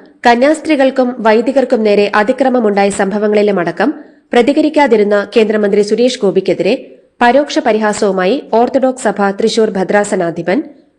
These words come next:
യുഹാനോൻ മാർ മിലിത്തിയോസ് മെത്രാപ്പൊലീത്ത.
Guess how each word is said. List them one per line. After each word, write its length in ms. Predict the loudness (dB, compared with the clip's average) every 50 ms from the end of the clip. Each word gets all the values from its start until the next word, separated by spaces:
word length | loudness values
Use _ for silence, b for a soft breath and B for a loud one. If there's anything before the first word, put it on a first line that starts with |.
| _ 0
യുഹാനോൻ 540 | 2 2 2 2 0 0 0 0 -2 -2 -2 -2
മാർ 220 | -2 0 0 0
മിലിത്തിയോസ് 680 | 2 2 2 2 2 0 0 0 0 0 -2 -4 -6 -4
മെത്രാപ്പൊലീത്ത. 680 | -4 -2 -2 -2 -4 -2 -2 -2 -2 -4 -4 -4 -6